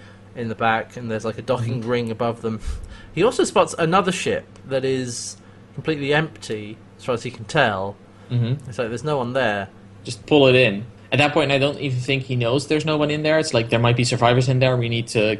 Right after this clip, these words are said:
Speaker 2: get them to safety.
Speaker 1: Yeah, and he says, "But Moya is okay, but tangled up in a bunch of cables." So, back with Crichton and everyone else, uh, we're trying to figure out why this is happening, or what happened, or what's going on. <laughs> Borlick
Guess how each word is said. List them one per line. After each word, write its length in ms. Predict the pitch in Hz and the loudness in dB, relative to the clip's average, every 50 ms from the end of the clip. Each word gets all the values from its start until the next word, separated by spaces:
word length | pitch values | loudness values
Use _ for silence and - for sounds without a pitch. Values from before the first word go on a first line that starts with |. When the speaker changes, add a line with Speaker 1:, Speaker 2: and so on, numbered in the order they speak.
| 107 - | -4 -2
Speaker 2:
get 200 | - 117 110 - | 0 0 0 2
them 280 | - 107 104 101 107 123 - - - - - - | 0 0 0 -2 -4 -8 -12 -14 -20 -20 -16 -10
to 60 | - | -2
safety. 320 | - 107 98 - - - - - - - - - | 0 0 0 0 -4 -12 -14 -16 -20 -20 -16 -10
Speaker 1:
Yeah, 240 | 135 120 104 98 - - | -6 -4 -4 -4 -6 -6
and 260 | 131 131 139 139 - | -8 -8 -6 -8 -8
he 100 | - 139 | -10 -6
says, 280 | - - 143 131 120 - | -2 0 0 0 0 -4
"But 300 | - - 139 131 113 - | -6 -2 -2 -2 -2 0
Moya 280 | 143 180 202 208 202 190 | 2 4 6 6 6 6
is 120 | 180 165 | 6 4
okay, 320 | 180 160 - - 165 139 | 4 4 4 4 2 2
but 220 | 123 120 127 113 - - - - | 2 0 -4 -6 -6 -10 -18 -10
tangled 440 | - - 160 165 160 143 131 139 131 | -2 2 2 2 2 0 -2 0 0
up 180 | 135 123 - 131 | 0 0 0 -2
in 120 | 120 117 113 | -4 -4 -2
a 40 | 104 | -2
bunch 220 | 120 113 110 - - | -2 -2 -2 -4 -10
of 80 | - - | -10 -6
cables." 600 | - 123 113 113 - 87 78 85 - - - - - - - | -2 -2 -2 -2 -4 -8 -10 -10 -12 -14 -16 -18 -20 -12 0
So, 220 | - 208 170 143 | 4 6 6 6
back 340 | - - 175 180 185 185 - | 6 6 4 4 4 4 2
with 300 | 180 175 165 143 - - | 0 0 0 0 -4 -4
Crichton 420 | - 170 156 147 123 139 143 143 | 2 2 4 4 2 0 -6 -8
and 160 | 113 123 123 123 | -6 -4 -4 -4
everyone 280 | 113 120 120 117 117 | -4 -4 -4 -2 0
else, 440 | 143 180 202 190 - - - - - - 127 | 2 2 2 2 -2 -8 -12 -14 -8 -4 -2
uh, 100 | 123 123 | 0 0
we're 60 | 123 120 | 0 0
trying 200 | - 151 170 156 | 0 0 0 0
to 80 | - | 0
figure 280 | - 156 139 120 123 110 | 0 0 0 2 2 4
out 300 | 110 127 135 131 - 104 | 4 4 4 2 -2 -8
why 680 | 117 107 107 107 107 104 104 107 107 110 113 117 123 | -14 -12 -6 -4 -2 0 0 2 0 0 -2 -2 -4
this 260 | 123 135 151 147 - 208 | -4 -4 -4 -4 -4 -4
is 80 | 202 | -2
happening, 600 | - 262 330 320 - 202 156 131 104 95 92 90 95 - - | 0 0 0 2 0 0 -2 -2 -6 -8 -10 -14 -16 -8 -2
or 200 | - 104 104 104 | 0 0 0 2
what 180 | 113 170 202 190 | 2 0 2 4
happened, 640 | 165 143 123 - - 107 98 95 95 98 101 101 - - 98 | 4 4 4 4 0 -6 -10 -10 -10 -12 -14 -14 -16 -14 -12
or 160 | 98 95 92 | -12 -12 -10
what's 340 | 92 98 127 135 - - - | -6 -4 -4 -4 -4 -6 -6
going 320 | - 175 160 151 143 139 135 | 0 0 2 2 2 0 -2
on. 160 | 127 127 - - - - | -4 -4 -4 -8 -16 -16
<laughs> 120 | 135 135 120 - - - - - - - - - | -14 -14 -14 -16 -20 -20 -20 -20 -20 -12 -4 -2
Borlick 340 | 147 139 135 135 131 127 | 0 0 2 0 0 -2